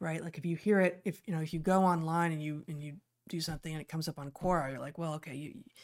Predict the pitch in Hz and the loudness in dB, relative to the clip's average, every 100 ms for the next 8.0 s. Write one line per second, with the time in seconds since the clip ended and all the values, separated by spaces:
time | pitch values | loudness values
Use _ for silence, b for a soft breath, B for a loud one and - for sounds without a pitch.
0 | B B B 185 220 240 - 196 175 165 | B B B 6 8 8 6 4 2 0
1 | 160 160 165 165 - 165 170 165 156 160 | 0 -2 -4 -2 -2 -4 -4 -8 -6 -6
2 | 156 - 170 170 170 160 - 170 160 151 | -8 -10 -10 -8 -8 -8 -8 -8 -8 -8
3 | - 160 156 170 156 147 - - 156 185 | -10 -10 -10 -10 -10 -12 -12 -8 -8 -8
4 | - - - - 156 - 165 151 160 185 | -10 -8 -8 -8 -14 -12 -10 -10 -6 -2
5 | 170 185 185 175 160 - 190 170 165 147 | -2 0 -2 -2 -4 -6 -4 -2 -4 -8
6 | 151 156 156 - 151 - 170 160 160 156 | -12 -10 -12 -10 -10 -8 -6 -6 -6 -8
7 | 156 156 - - - 160 160 156 143 143 | -10 -12 -12 -14 -12 -12 -10 -12 -14 -16